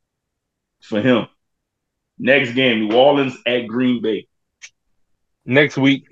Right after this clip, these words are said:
Speaker 2: just go to the next week.
Speaker 1: <laughs> Yeah, that's, that's, that's,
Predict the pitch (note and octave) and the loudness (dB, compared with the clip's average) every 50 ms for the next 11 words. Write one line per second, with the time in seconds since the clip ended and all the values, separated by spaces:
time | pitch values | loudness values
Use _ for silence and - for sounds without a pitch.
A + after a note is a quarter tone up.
0 | A2+ A2+ D3 D3 C3 G#2+ B2+ C3+ C#3 C#3 D3 C#3+ C#3+ C3 C3 A#2+ G#2 A2+ G#2+ A2 | -4 -2 -2 -2 2 4 4 4 6 6 4 4 4 2 0 -2 -4 -6 -6 -8
1 | G#2+ - _ _ _ _ _ _ _ _ _ - _ _ - A4+ A4+ - _ _ | -8 -10 _ _ _ _ _ _ _ _ _ -20 _ _ -8 -8 -8 -10 _ _
2 | A4+ - - - - - A4+ - _ _ _ G#4+ G#4 - _ _ _ _ _ _ | -20 -14 -14 -10 -10 -10 -12 -12 _ _ _ -16 -16 -16 _ _ _ _ _ _
3 | _ _ _ _ _ _ _ _ _ _ _ _ _ _ _ _ _ _ B3+ A#3 | _ _ _ _ _ _ _ _ _ _ _ _ _ _ _ _ _ _ -16 -16
4 | A3+ G#3+ G3+ G3 _ _ _ _ _ _ - A#2 B2 A#2+ A#2 A2+ A2+ A2+ A2+ A#2 | -16 -16 -20 -20 _ _ _ _ _ _ 0 2 4 4 6 4 4 4 4 2
5 | G#2+ G#2+ G#2 G#2+ A2 A2+ G#2 G2 G2+ A2+ A#2 A2 | 2 0 -4 -2 -2 -2 -4 -4 -4 -4 -4 -4